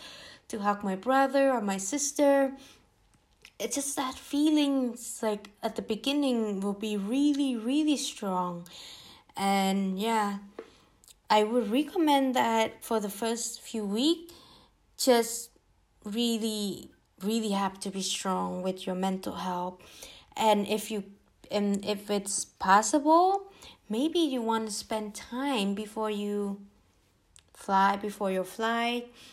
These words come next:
spending time with your friend and your family. I mean, really good quality time,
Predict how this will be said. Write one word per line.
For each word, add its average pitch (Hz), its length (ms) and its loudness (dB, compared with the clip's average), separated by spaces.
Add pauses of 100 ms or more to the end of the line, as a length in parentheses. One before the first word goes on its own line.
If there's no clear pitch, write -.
(240)
spending 196 460 -2
time 226 440 0
with 202 300 -4
your 196 120 -4
friend 233 840 -2
and 185 460 -4
your 190 80 -4
family. 220 560 -2
I 202 80 0
mean, 196 240 0
really 233 320 0
good 240 380 -4
quality 226 640 2
time, 175 580 -8